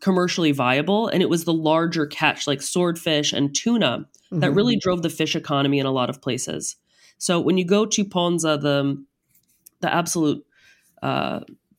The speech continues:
Speaker 1: array of fish from the coast is, is super exciting. And there are lots of crustaceans and mollusks. And I just, I think definitely if you're into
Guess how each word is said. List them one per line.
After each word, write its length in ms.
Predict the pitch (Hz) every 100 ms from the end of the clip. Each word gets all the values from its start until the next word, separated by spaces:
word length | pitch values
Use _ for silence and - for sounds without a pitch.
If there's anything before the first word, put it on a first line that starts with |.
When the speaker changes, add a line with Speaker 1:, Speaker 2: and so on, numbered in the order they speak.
| -
Speaker 1:
array 640 | 160 151 156 170 139 127
of 520 | - 147 139 139 139 -
fish 680 | - - 160 123 - - - _ _ -
from 360 | - 165 165
the 80 | 151
coast 500 | 147 156 135 143 -
is, 420 | 127 120 - - - -
is 240 | 147 -
super 580 | 180 165 147 131 110 -
exciting. 580 | 139 139 143 131 135 135
And 240 | 127 127
there 80 | 139
are 40 | 139
lots 240 | 127 135
of 120 | 127
crustaceans 680 | - - - 214 208 175 143
and 160 | 135 139
mollusks. 560 | 165 170 139 131 - -
And 300 | 131 131 - - - _ _
I 60 | -
just, 200 | 170 165 -
I 80 | 160
think 280 | 170 156 147 - _ _ _ _ _
definitely 500 | 180 175 196 127 180
if 120 | 180
you're 100 | 175
into 680 | - 156 151 160 147 139 139